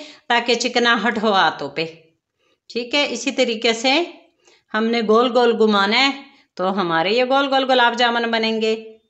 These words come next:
अब ये देखिए कि इस पे किसी भी तरह का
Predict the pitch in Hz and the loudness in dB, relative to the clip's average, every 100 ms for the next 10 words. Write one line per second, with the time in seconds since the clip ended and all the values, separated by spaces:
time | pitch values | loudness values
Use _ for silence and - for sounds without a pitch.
0 | _ _ _ _ _ - - 190 185 226 | _ _ _ _ _ -8 -6 -6 0 2
1 | 269 277 220 208 214 233 247 - - - | 4 4 2 0 0 -4 -4 -6 -6 -2
2 | 330 330 - 330 - 359 349 349 285 277 | -2 -2 -2 0 0 0 2 2 2 2
3 | 285 | 0